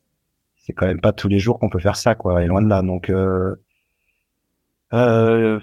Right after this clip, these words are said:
c'est, je sais, je sais pas quoi dire. Euh, cette, cette course, elle est, euh,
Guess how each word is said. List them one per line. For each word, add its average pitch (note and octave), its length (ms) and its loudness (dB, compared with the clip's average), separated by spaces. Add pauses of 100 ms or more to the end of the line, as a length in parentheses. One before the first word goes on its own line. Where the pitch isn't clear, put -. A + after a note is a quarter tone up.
(500)
c'est, A#2 240 -16
je G#2 140 -10
sais, A#2+ 260 -10
je G#2+ 60 -8
sais - 200 -6
pas B2+ 140 0
quoi B2 200 -2
dire. B2+ 300 0
Euh, G#2+ 420 4
cette, A2 220 -4
cette - 220 -6
course, - 320 -4
elle G2+ 120 2
est, F#2+ 220 4
euh, F2 360 0